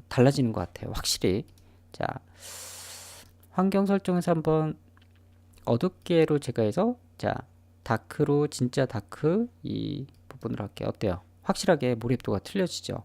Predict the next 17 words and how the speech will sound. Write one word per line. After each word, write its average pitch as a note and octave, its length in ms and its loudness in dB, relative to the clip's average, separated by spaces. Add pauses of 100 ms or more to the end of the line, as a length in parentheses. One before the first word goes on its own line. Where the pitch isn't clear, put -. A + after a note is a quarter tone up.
(140)
진작에 E3+ 480 4
이렇게, B2+ 800 2 (260)
어, A#2 220 -4
건빨 D3+ 340 4
스타일을 D3 760 2
한 E3+ 200 0
이 C3 180 8
년 F3 300 4
전에 C3+ 720 2 (180)
탑재를 F#3+ 360 0
했으면 E3+ 280 0
어땠을까? A2+ 720 -2 (360)
아, - 400 -2
그런 C3 220 2
아쉬움이 B2+ 400 0
좀 C3 160 -2
있어요. G2+ 500 0